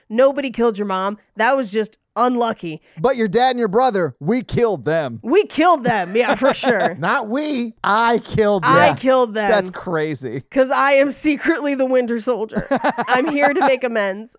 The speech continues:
Speaker 3: Yes, we have to wear the hats because the chairman is Doctor Seuss. <laughs>
Speaker 1: Anyway, so he's like, "Is she happy?" And he's like, "I've gotta try and get her back." And he's like, "I mean, there's no way that could happen. They'll stop you." And he's like, "Show me how to use the doors." And he's like,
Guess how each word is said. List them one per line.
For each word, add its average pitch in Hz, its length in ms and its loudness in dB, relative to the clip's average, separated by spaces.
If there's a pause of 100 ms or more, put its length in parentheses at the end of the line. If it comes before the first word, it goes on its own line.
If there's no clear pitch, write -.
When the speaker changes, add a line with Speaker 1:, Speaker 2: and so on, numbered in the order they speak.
(100)
Speaker 3:
Yes, 139 280 -4
we 147 80 -6
have 175 260 -2
to 180 60 -4
wear 156 140 0
the 135 100 -2
hats 123 360 -4
because 123 600 -8 (220)
the 117 100 -12
chairman 139 420 -8
is 92 140 -12
Doctor 92 300 -10
Seuss. - 580 -16 (380)
<laughs> - 760 -2 (420)
Speaker 1:
Anyway, 196 640 -2 (180)
so 247 240 -2
he's 262 200 -6
like, 254 300 -2 (140)
"Is 277 180 -4
she 277 160 -6
happy?" 269 500 -2
And 247 160 -4
he's 247 160 -4
like, 233 160 -2
"I've 220 140 -4
gotta 269 180 0
try 269 140 -2
and 254 140 -2
get 247 100 2
her 240 80 0
back." 233 320 0
And 202 100 -4
he's 202 160 -4
like, 180 240 -6 (220)
"I 226 160 -2
mean, 262 160 -2
there's 254 220 2
no 262 200 2
way 269 260 2
that 262 180 0
could 240 100 -4
happen. 247 380 0
They'll 233 100 -2
stop 254 320 0
you." 214 140 0
And 214 80 -2
he's 220 120 -2
like, 214 160 -6
"Show 339 240 -2
me 320 140 -2
how 269 120 2
to 262 60 -2
use 254 260 -6
the 220 100 -8
doors." 190 580 -4
And 240 160 -8
he's 233 160 -6
like, 190 220 -4